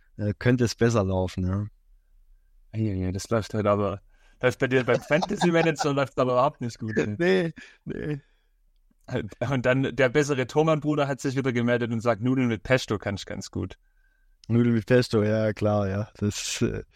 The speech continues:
Speaker 1: das kriegt da aber, glaub ich, jeder hin, ja.
Speaker 2: Und dann, äh, Come On L schreibt dann noch einmal, „Bestes Gericht von den Thormann-Brüdern, Udon-Nudeln, aber nur mit
Speaker 1: Oh, ja.
Speaker 2: ordentlich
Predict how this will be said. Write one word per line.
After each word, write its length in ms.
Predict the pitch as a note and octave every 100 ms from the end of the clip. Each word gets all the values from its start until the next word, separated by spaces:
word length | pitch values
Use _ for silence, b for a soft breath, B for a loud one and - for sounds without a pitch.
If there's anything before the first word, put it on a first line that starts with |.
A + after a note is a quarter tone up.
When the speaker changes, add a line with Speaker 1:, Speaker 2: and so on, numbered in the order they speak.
| b b b b b b _
Speaker 1:
das 100 | -
kriegt 220 | B2 A2+
da 100 | G#2
aber, 140 | G2
glaub 200 | F#2+ G2+
ich, 100 | F#2
jeder 200 | G2+ G#2+
hin, 260 | G#2 G2 F#2+ -
ja. 200 | G2 G#2+ - - - - - - - - -
Speaker 2:
Und 260 | G#2+ F#2+ G#2
dann, 280 | G#2+ A#2
äh, 240 | F#2+ A2 G#2
Come 240 | - A2
On 120 | A2+ G#2+
L 140 | A2+
schreibt 300 | - A#2+ -
dann 100 | G#2+
noch 160 | G#2+ -
einmal, 280 | G#2+ G#2+
„Bestes 380 | G2 C3+ - -
Gericht 300 | C#3 C3 -
von 160 | - A2+
den 140 | G#2+
Thormann-Brüdern, 720 | - A#2 A#2+ A2+ A#2 A2+ A2+ - _ _ -
Udon-Nudeln, 1040 | C#3+ C#3+ G#2+ G2+ G2+ G#2+ G#2+ A#2+ C#3+ D#3 -
aber 200 | A2 A2
nur 120 | A#2+
mit 120 | B2
Speaker 1:
Oh, 40 | A#2
ja. 0 |
Speaker 2:
ordentlich 480 | A2 G#2 A2 G2